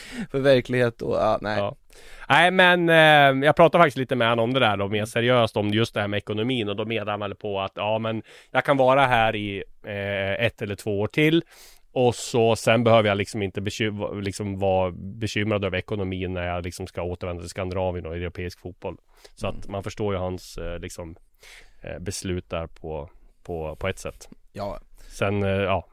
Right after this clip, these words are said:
Speaker 2: eh, saknar väl han, eh, supporterkulturen och allt det här med tävlingar och liksom matcher på tisdagar och torsdagar och allt det här också från Europa, som
Speaker 1: Mm.
Speaker 2: jag fattar det. Du, eh, annars så har Häcken gjort en viktig förlängning. Även Hovland har väl varit på gång länge, men nu blir det klart. Viktig pusselbit för dem. Jag tror det kan bli en rysare för Häcken i år,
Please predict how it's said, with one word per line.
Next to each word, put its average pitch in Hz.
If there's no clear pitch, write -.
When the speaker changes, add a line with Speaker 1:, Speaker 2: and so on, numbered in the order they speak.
Speaker 2:
eh, 104
saknar 101
väl 95
han, 90
eh, 90
supporterkulturen 98
och 90
allt 90
det 101
här 95
med 90
tävlingar 101
och 92
liksom 101
matcher 98
på 95
tisdagar 92
och 92
torsdagar 95
och 85
allt 85
det 85
här 85
också 90
från 92
Europa, 95
som 113
Speaker 1:
Mm. 95
Speaker 2:
jag 90
fattar -
det. -
Du, 196
eh, 202
annars 220
så 226
har 214
Häcken 202
gjort 208
en 196
viktig 190
förlängning. 190
Även 175
Hovland 156
har 139
väl 143
varit 143
på 143
gång 135
länge, 127
men 135
nu 127
blir 127
det 120
klart. 147
Viktig 127
pusselbit 123
för 123
dem. 165
Jag 110
tror 131
det 151
kan 180
bli 170
en 131
rysare 123
för -
Häcken 107
i 92
år, 90